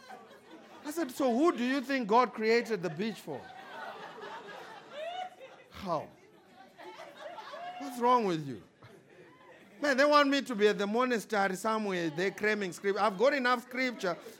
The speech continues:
to swim and enjoy and meditate at the same time. I'm just saying. Amen. Man, I li-, I li-,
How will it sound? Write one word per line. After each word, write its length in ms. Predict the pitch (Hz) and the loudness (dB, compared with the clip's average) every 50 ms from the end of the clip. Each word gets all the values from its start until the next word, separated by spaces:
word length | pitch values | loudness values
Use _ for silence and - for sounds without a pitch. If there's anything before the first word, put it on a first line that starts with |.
| - | -14
to 140 | - - 202 | -6 -4 -4
swim 320 | 185 - 233 247 247 240 226 | -4 -2 0 0 2 2 2
and 140 | 208 196 | 0 0
enjoy 380 | 190 185 175 156 185 208 220 214 | 0 -2 0 0 2 2 4 2
and 140 | 196 180 190 | 2 0 0
meditate 560 | 202 202 170 160 151 135 196 202 196 185 - | -2 -2 -4 -6 -6 -2 0 2 2 2 0
at 140 | 180 160 143 | -2 -2 -2
the 60 | 156 | -4
same 280 | - - 180 185 175 165 | -4 -2 -4 -4 -4 -6
time. 260 | - 302 156 131 - - - - - - - - - - - - - - - - - - - - - - - - - - - - - - - - - - 180 190 208 | -6 -6 -6 -6 -6 -10 -14 -14 -14 -14 -14 -14 -14 -16 -16 -16 -16 -16 -18 -16 -16 -18 -18 -18 -18 -20 -18 -16 -16 -14 -14 -16 -16 -16 -14 -14 -12 -12 -10 -10 -8
I'm 180 | 233 240 240 220 | -8 -8 -6 -4
just 220 | 226 247 240 - | -4 -6 -4 0
saying. 320 | 240 247 254 247 202 151 123 101 - - - - - - - - - - - - - - - - - - - - - - - - - - - - - - - 120 | 2 2 4 4 2 2 -2 -6 -12 -18 -20 -20 -20 -20 -20 -20 -20 -20 -20 -20 -20 -20 -20 -20 -20 -20 -20 -20 -20 -20 -20 -20 -18 -18 -18 -18 -18 -14 -10 -6
Amen. 680 | 156 226 254 254 247 254 269 277 240 208 226 233 226 226 - - - - - - - - - - - - - - - - - - - - - | -4 -2 0 0 2 2 2 2 2 2 0 -2 -6 -10 -16 -20 -20 -20 -20 -20 -20 -20 -18 -18 -18 -18 -18 -20 -20 -20 -20 -20 -18 -14 -10
Man, 180 | 175 233 247 233 | -8 -6 -6 -4
I 120 | 240 277 | -4 -4
li-, 60 | 381 370 | -2 -2
I 280 | 349 359 359 359 359 359 | -2 -2 -2 -4 -6 -6
li-, 380 | 339 330 320 349 349 269 254 | -6 -6 -8 -8 -8 -12 -14